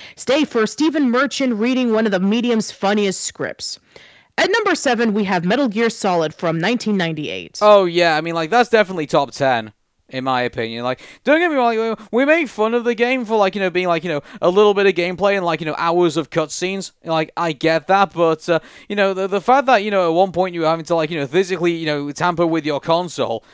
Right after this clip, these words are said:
Speaker 2: in order to beat one of the villains, like, you know, good grief. Like, you know, like, uh, you know, never would have guessed that until, like, you know, uh, Colonel told you about it.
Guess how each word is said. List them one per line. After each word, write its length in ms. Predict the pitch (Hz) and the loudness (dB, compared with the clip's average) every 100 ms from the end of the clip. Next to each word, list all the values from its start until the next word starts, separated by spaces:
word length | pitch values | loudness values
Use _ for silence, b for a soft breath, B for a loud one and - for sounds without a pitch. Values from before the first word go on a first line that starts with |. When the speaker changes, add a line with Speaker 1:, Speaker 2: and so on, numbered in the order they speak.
| B | B
Speaker 2:
in 100 | 147 | -2
order 160 | 170 165 | 0 0
to 80 | 156 | 2
beat 140 | 160 | 2
one 240 | 160 160 156 | 2 -2 -2
of 80 | |
the 100 | 143 | -2
villains, 560 | 123 151 143 110 110 - _ _ | 0 2 2 0 -10 -16 _ _
like, 160 | - 151 | -10 -6
you 80 | 170 | -6
know, 140 | 123 | -4
good 180 | 156 170 | -4 -4
grief. 380 | 143 156 127 - b b b - | 0 0 0 -6 b b b -6
Like, 160 | 143 | -4
you 80 | 156 | -2
know, 200 | 139 131 | -2 0
like, 280 | 131 127 151 | 2 0 -2
uh, 20 | |
you 160 | 139 147 | -4 -2
know, 100 | 165 | -2
never 200 | 180 165 | 0 0
would 160 | 156 | 0
have 80 | 143 | 0
guessed 240 | 170 170 - | 0 0 -2
that 140 | 123 | -4
until, 300 | 123 156 135 | -4 0 0
like, 200 | 127 120 | 0 -4
you 60 | 135 | -4
know, 220 | 120 117 | -4 -2
uh, 160 | 127 120 | -2 -2
Colonel 360 | 151 151 131 | -2 -2 -4
told 280 | - 143 147 | -4 -4 -2
you 80 | 120 | -4
about 280 | 117 110 113 | -4 -6 -8
it. 140 | 127 | -10